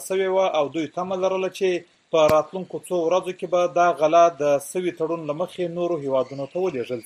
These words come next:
سي. د اوکراین د بهرنیو چارو وزارت وایي، که روس نړۍ ته د دوی د غلې لېږلو پر سر سوی تړون مات کړي، ماسکو به د نړیوال خوراکي بحران د لا زیاتولو ذمهوار وي. د اوکراین د بهرنیو چارو د وزارت ویاند اولیګ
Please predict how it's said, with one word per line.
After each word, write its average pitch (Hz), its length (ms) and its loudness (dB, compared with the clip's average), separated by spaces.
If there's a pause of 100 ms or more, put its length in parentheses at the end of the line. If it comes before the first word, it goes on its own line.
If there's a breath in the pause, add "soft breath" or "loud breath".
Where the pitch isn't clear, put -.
سي. 127 160 -8 (540 soft breath)
د - 20 0 (160)
اوکراین 190 380 0
د 185 120 -6
بهرنیو 175 440 0
چارو 180 220 0
وزارت 165 460 2
وایي، 190 260 0 (500)
که 175 120 4 (140)
روس 202 160 0 (140)
نړۍ 185 320 0
ته 190 100 2 (160)
د 165 140 6
دوی 185 140 -2
د 160 80 0 (100)
غلې 170 280 4
لېږلو 170 420 0
پر 156 160 -8
سر 175 240 -2
سوی 185 320 -2
تړون 165 240 -4 (100)
مات 190 260 -2
کړي، 196 200 -2 (400 soft breath)
ماسکو 151 480 0 (120)
به 185 100 6 (200)
د 160 220 4
نړیوال 160 480 0
خوراکي 156 420 0
بحران 170 440 0
د 151 180 2
لا 165 80 6 (100)
زیاتولو 143 560 -2
ذمهوار 160 460 0
وي. 131 120 -6 (500 soft breath)
د 170 240 2
اوکراین 185 360 0
د 170 80 -2
بهرنیو 175 460 0
چارو 180 260 0
د 170 80 2
وزارت 165 460 2
ویاند 185 400 0
اولیګ 170 400 0